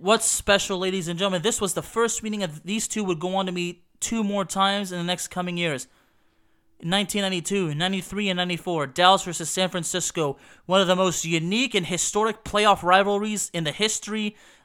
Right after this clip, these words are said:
of not only the N F L playoffs, but in the history of the National Football League itself. Furthermore, one of the best things in the history of American football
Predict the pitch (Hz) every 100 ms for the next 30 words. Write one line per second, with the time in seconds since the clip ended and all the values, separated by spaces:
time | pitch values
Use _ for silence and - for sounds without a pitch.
0 | _ - 160 165 240 277 247 233 196 180
1 | 185 180 151 127 - 185 190 190 - 160
2 | 139 202 220 208 208 170 156 147 170 185
3 | 202 160 - 180 165 165 147 135 185 185
4 | - - - _ - 208 190 175 180 190
5 | 180 185 151 - 196 196 196 202 190 -
6 | 175 143 202 208 - 196 208 196 - -
7 | 151 151 180 208 208 202 185 - 190 185
8 | 180 170